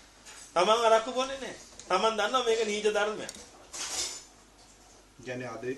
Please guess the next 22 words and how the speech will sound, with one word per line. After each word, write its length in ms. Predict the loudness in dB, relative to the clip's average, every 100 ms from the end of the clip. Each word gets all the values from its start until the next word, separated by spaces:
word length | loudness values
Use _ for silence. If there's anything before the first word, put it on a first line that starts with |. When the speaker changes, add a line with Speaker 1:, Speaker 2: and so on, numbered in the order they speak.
| -10
Speaker 2:
අද 160 | -14 -12
දික්කල්ස 460 | -12 -10 -10 -8
මැදපු 360 | -8 -8 -8 -6
එකන 380 | -6 -6 -8 -8 -6 -6
මෙහෙට 460 | -8 -10 -12 -10 -8 -8 -10
සිල් 240 | -14 -12 -8
රෙද්දෙන් 380 | -6 -4 -4 -4
යන්න 200 | -4 -4
අවශ්‍යත් 340 | -6 -8 -8
නැහැ. 220 | -8 -8 -14 -10
Speaker 1:
එහෙම 240 | 2 4 6
අවශ්‍යතාවයක් 600 | 4 2 -2 0 2 0
නැහැ. 220 | -4 -8 -12 -10
නමුත් 260 | 2 4 4
සිල් 180 | 2 4
රෙද්ද 240 | 6 6 6
පොරව 220 | 8 8 8
ගන්න. 260 | 6 0
කොහොමද 320 | 0 2 2 0
පොරව 200 | 2 4
ගන්නේ? 260 | 2 0 -2
ඉන්ටර්නලි. 520 | -4 -6 -6 -6 -10